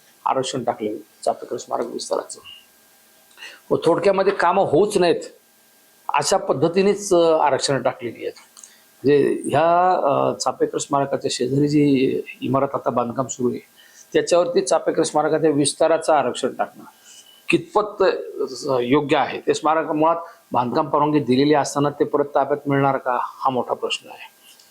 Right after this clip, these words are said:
म्हणजे तिथे तर सर्वे नंबर मला वाटतं एक ऑब्लिक एकशे पंचवीस असं ते साधारण तिथलं ते आरक्षण आहे. ते हा म्हणजे चर्चेचा विषय यासाठी आहे की तुम्ही बांधकाम परवानग्या दिलेल्या आहेत, जिथे इमारतींची बांधकामं सुरू आहेत,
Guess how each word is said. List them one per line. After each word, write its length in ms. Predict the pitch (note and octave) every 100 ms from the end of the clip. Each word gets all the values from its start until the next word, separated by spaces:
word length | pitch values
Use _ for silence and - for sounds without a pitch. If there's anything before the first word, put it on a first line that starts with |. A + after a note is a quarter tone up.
| _ _ B2+
म्हणजे 800 | B2+ C3 B2+ B2 A#2+ A#2+ A#2+ - -
तिथे 320 | - D#3 D3+
तर 500 | C#3+ - C#3+ C3+ C3
सर्वे 300 | - D3 D3+
नंबर 220 | D3+ D3+
मला 160 | D3+ D3+
वाटतं 220 | D3 D3+ -
एक 260 | D3+ D3+ D3+
ऑब्लिक 300 | C3+ D3+ D3
एकशे 260 | C3+ - -
पंचवीस 640 | C#3+ C3+ C#3 B2 - - _ _ _ _ _ _ _ _ _ _ _ _ _ _ _ _ -
असं 200 | - - E3
ते 100 | D3
साधारण 300 | D3 C#3+ C#3
तिथलं 260 | D3 C#3+
ते 140 | C#3 E3
आरक्षण 420 | C3+ C3+ C#3+ C3
आहे. 180 | - - - _ _ _ - _ A3+ - -
ते 220 | F3 - -
हा 180 | F3+ - - F#3
म्हणजे 180 | F#3 G3+
चर्चेचा 440 | A3+ G#3 A#3 A3
विषय 240 | F3+ -
यासाठी 340 | F#3 F3+ E3+ E3+
आहे 80 | D#3+
की 80 |
तुम्ही 280 | E3 F#3 F#3+
बांधकाम 480 | D#3+ C#3+ C3+ E3+ E3+
परवानग्या 540 | E3+ D#3+ E3 E3 D#3+
दिलेल्या 460 | D#3 C3 C#3 D3+ C#3+
आहेत, 260 | C3 C3 D3+ - _ _ _ _ _ -
जिथे 240 | B2 D#3
इमारतींची 600 | D3+ D3+ C#3+ C#3+ C#3 C#3+
बांधकामं 440 | C3 C3 A#2+ D3+ C#3+
सुरू 220 | - C#3
आहेत, 120 | D3